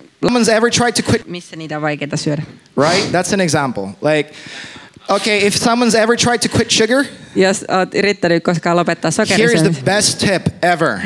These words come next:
Speaker 2: paras, eh, esimerkki ikinä.
Speaker 1: Vinkki.
Speaker 2: Vinkki.
Speaker 1: Ikinä. Just don't buy it.
Speaker 2: Älä osta sokeria.
Speaker 1: And if you have it in your house,
Speaker 2: Sit-, äl-, sitten sitä ei oo sun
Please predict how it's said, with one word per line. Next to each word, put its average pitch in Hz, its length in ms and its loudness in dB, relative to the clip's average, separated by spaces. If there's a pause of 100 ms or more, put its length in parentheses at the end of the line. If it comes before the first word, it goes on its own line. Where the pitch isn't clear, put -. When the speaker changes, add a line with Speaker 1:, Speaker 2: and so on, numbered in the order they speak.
Speaker 2:
paras, 196 340 0 (1120)
eh, 143 320 2
esimerkki 160 440 0
ikinä. 147 220 2 (320)
Speaker 1:
Vinkki. 160 540 -4 (240)
Speaker 2:
Vinkki. 175 360 2
Speaker 1:
Ikinä. - 180 -4 (240)
Just 170 180 0
don't 233 160 0
buy 151 320 -4
it. - 80 -10 (220)
Speaker 2:
Älä 220 240 0
osta 233 360 0
sokeria. 156 600 0
Speaker 1:
And 120 120 -2
if 107 120 -6
you 101 120 -2
have 170 240 2
it 220 60 2
in 226 100 0
your 226 120 0
house, - 480 -4 (160)
Speaker 2:
Sit-, - 320 -2 (160)
äl-, 185 200 -2
sitten 196 420 0
sitä 185 280 -2
ei 160 140 2
oo 170 80 2
sun 165 340 -4